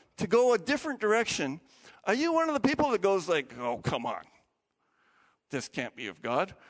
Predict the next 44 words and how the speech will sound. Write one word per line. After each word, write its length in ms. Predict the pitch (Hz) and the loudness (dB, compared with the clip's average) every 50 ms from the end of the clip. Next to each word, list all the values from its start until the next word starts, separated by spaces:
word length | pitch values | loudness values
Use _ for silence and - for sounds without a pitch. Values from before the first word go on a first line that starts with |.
| _ _ _ | _ _ _
Or 140 | - 185 | -4 -4
do 80 | 180 190 | -2 -2
you 80 | 214 202 | -4 -4
just 200 | 180 180 - - | -6 -8 -4 0
go 160 | 185 156 160 | 0 2 2
like, 200 | 160 156 160 - | 2 0 -2 -4
"Oh 220 | 202 269 370 262 262 | -4 -4 0 0 0
yeah, 200 | 311 359 294 240 | 2 2 2 2
let's 160 | 240 233 - | 0 0 0
send 240 | - - 254 254 240 | 0 0 0 0 0
our 60 | 240 | -2
best 240 | 226 269 254 - - | -2 -2 -4 -4 -4
guys. 560 | 269 269 285 262 220 185 135 - - - - _ _ _ _ | -2 0 0 2 0 0 -2 -6 -12 -14 -16 _ _ _ _
Let's 260 | 240 277 302 226 190 | -6 -6 -6 -6 -4
do 220 | 208 269 302 330 | 0 0 0 2
this"? 460 | 320 247 151 113 - - - - - - _ _ _ _ _ _ _ _ _ _ _ _ _ _ _ - - - _ _ | 2 0 0 0 -4 -8 -10 -10 -12 -14 _ _ _ _ _ _ _ _ _ _ _ _ _ _ _ -20 -20 -20 _ _
And 140 | - 202 208 | -6 -2 2
that's 220 | 240 277 302 - - | 2 2 2 0 0
what 120 | 262 254 | 2 2
I 60 | 247 | 2
love 280 | 233 220 226 254 247 220 | 2 4 2 2 2 2
about 240 | 214 185 190 185 190 | 0 0 -2 -2 -2
the 120 | 190 180 | -4 -2
early 220 | 190 190 196 196 | -2 -2 -2 -2
church. 500 | 170 - - 202 165 113 - - - - - - - - - - _ | -6 -4 -2 -2 -2 -2 -4 -8 -12 -12 -14 -18 -20 -20 -20 -8 _
They 180 | 180 190 214 226 | 2 4 4 4
were 160 | 214 202 190 | 4 4 4
ready 300 | 190 196 208 214 226 226 | 4 2 2 2 0 -4
to 100 | 220 202 | -4 -8
follow 420 | - - - 170 160 170 180 190 180 | -10 -4 0 0 2 2 2 0 -2
the 120 | 165 156 | -2 -2
Lord. 480 | 135 127 135 135 120 104 - - - - _ _ _ - - - _ _ | 0 2 2 0 0 -2 -6 -14 -18 -20 _ _ _ -20 -20 -20 _ _
They 120 | 160 185 | 0 2
were 140 | 196 190 185 | 2 2 2
ready 400 | 170 185 196 214 214 240 240 214 - - - - _ _ | 2 2 2 2 2 0 -2 -4 -8 -14 -20 -20 _ _
to 100 | 196 160 | -8 -8
follow 440 | - - - 180 180 190 208 208 | -4 0 2 2 4 4 4 2
the 120 | 202 180 156 | 2 0 -2
Holy 340 | 139 - 180 185 185 190 180 | -2 0 0 0 0 0 -2
Spirit 400 | - - - 170 160 156 143 - | -4 -4 -2 -2 -2 -2 0 -2
that 140 | 143 123 | -4 -4
had 100 | 127 117 | -4 -10
filled 280 | - _ 160 151 151 139 | -8 _ -2 -2 -2 -2
them. 180 | 123 110 107 | -6 -10 -10